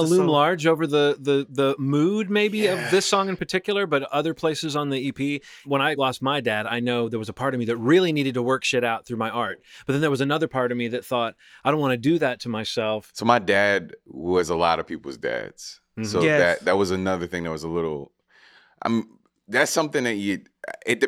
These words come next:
Speaker 3: this particular type of person is, is, is very hard to, to reconcile in your head.
Speaker 1: Yeah.
Speaker 2: Mm-hmm.
Speaker 3: 'Cause when, when they pass,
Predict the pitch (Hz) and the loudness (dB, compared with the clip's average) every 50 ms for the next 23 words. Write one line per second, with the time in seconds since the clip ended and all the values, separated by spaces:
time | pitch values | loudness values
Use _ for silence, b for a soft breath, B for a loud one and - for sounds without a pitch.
0 | - - - 101 98 104 107 135 156 - - - 143 120 - 143 113 - 127 110 | -2 -4 -12 -12 -8 -2 0 2 2 2 0 -4 -2 -2 -2 -4 -2 -2 0 0
1 | 107 101 - - 113 104 98 - - - - - - 101 92 90 - - 80 80 | 0 0 -2 0 -2 -2 -2 -4 -8 -20 -8 -2 0 0 2 0 -2 -4 -6 -6
2 | 78 76 76 73 73 80 - - 80 76 71 78 80 - - 76 78 76 71 71 | -6 -6 -8 -12 -14 -10 -4 -4 -4 -4 -4 -6 -6 -4 -4 -4 -4 -6 -8 -10
3 | 73 73 - - - _ - 76 76 73 69 67 - - - 69 71 85 90 90 | -14 -16 -16 -18 -14 _ -6 -4 -4 -4 -6 -8 -14 -14 -14 -8 -2 0 0 2
4 | 87 87 82 78 78 80 87 85 82 82 78 73 69 - - - - 78 71 62 | 2 2 0 0 -2 0 2 2 2 2 2 0 -2 -6 -8 -6 -4 -4 -4 -4
5 | - _ - - 80 76 73 71 69 65 _ _ _ _ _ _ _ _ _ _ | -8 _ -10 -6 -4 -4 -4 -4 -6 -10 _ _ _ _ _ _ _ _ _ _
6 | _ _ _ _ _ _ _ _ _ _ _ - 85 92 98 - - 110 107 - | _ _ _ _ _ _ _ _ _ _ _ -2 0 0 0 0 0 -2 -2 0
7 | - 120 123 123 123 127 127 127 127 131 131 131 135 135 139 165 160 156 156 131 | 2 2 2 2 2 0 -2 -4 -4 -4 -4 -4 -4 -4 -4 -2 -2 -2 -2 -2
8 | 117 120 135 147 - _ _ - 110 101 90 87 87 95 104 101 98 95 95 95 | -2 -2 -4 -6 -8 _ _ 0 0 0 0 -2 -2 -2 0 0 0 0 -2 -4
9 | 95 92 80 60 - _ _ _ _ _ _ _ _ _ - - 110 110 104 98 | -4 -6 -8 -10 -14 _ _ _ _ _ _ _ _ _ -6 -2 -2 0 0 -2
10 | 85 - - - 113 123 131 110 92 85 80 - - - - | -4 -2 0 2 2 4 4 4 2 0 -2 -6 -8 -10 -12